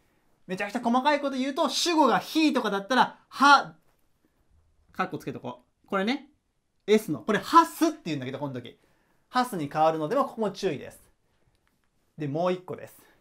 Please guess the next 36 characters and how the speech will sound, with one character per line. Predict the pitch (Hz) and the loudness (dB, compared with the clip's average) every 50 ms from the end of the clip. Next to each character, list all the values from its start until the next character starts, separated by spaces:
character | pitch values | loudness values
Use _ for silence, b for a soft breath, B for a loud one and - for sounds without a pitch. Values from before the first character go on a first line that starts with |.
| _ _ _ _ _ - _ _ _ _ _ - | _ _ _ _ _ -20 _ _ _ _ _ 0
must | 175 254 330 370 359 - - - 202 147 127 | 4 4 4 4 2 -2 -8 -8 -6 -4 0
が | - - 170 143 117 - - - | 2 4 4 4 4 2 -2 -4
have | - 202 - - - - - | -2 -2 -2 -2 -6 -10 -6
to | 269 262 208 | -2 0 0
に | 156 | 0
な | 143 139 131 | 0 0 -2
る | 120 | -2
ん | 110 | -6
だ | 113 113 | -10 -10
よ | 123 | -10
ね。 | 180 233 - - | -10 -10 -8 -4
そ | - 262 277 269 | -2 0 0 0
う | 269 | -2
す | |
る | 277 277 262 - | -4 -8 -6 0
と、 | 320 311 262 170 120 - - _ _ | 4 4 4 4 4 0 -6 _ _
ち | _ | _
ょ | - | -20
っ | |
と | 135 | -14
こ | - 135 | -12 -12
っ | 123 | -10
ち、 | - 131 120 | -8 -8 -8
今、 | 123 123 123 | -8 -10 -10
飛 | - 165 165 | -6 -6 -4
び | 165 | -4
飛 | 185 | -2
び | 170 160 | -2 -2
で | |
ご | 156 151 | -2 -2
め | 151 151 | -2 -2
ん | |
ね。 | 165 226 - b b b b b b b b - | -4 -6 -10 b b b b b b b b -4
こ | - 254 285 | 0 2 2
い | 294 262 294 | 2 0 -2
つ、 | - - 277 | -6 -6 -4